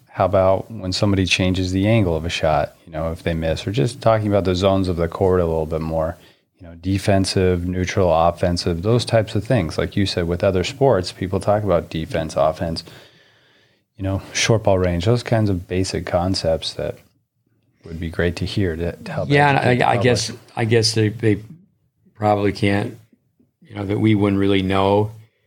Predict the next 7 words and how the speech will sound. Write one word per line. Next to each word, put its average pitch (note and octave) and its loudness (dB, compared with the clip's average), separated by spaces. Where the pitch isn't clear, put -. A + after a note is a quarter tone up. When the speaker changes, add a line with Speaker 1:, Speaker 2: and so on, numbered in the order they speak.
Speaker 2:
being G2 0
outsiders, F#2+ 2
but F#2+ -6
like, F#2 0
say, G2 4
Paul F#2+ 2
Wardlaw's, F#2 2